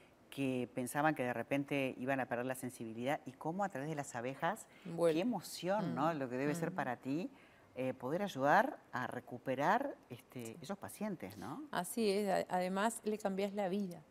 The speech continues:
Speaker 2: porque de repente un-, una persona joven que tuvo un accidente queda postrado en una silla de ruedas, de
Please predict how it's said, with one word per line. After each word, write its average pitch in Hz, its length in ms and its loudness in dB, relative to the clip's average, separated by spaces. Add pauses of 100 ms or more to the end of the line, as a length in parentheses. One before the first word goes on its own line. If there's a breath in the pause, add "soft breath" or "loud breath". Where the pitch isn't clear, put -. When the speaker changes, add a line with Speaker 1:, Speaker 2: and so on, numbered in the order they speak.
(560 loud breath)
Speaker 2:
porque 175 240 0
de 180 120 6
repente 190 560 2
un-, 190 220 -2
una 190 180 0
persona 190 320 -2
joven 202 420 4
que 190 120 -6
tuvo 175 180 -4
un 185 80 0
accidente 190 840 0 (280)
queda 180 240 2
postrado 185 380 4
en 185 60 -2
una 185 60 -4
silla 185 280 -6
de 180 60 2
ruedas, 185 180 4
de 208 40 4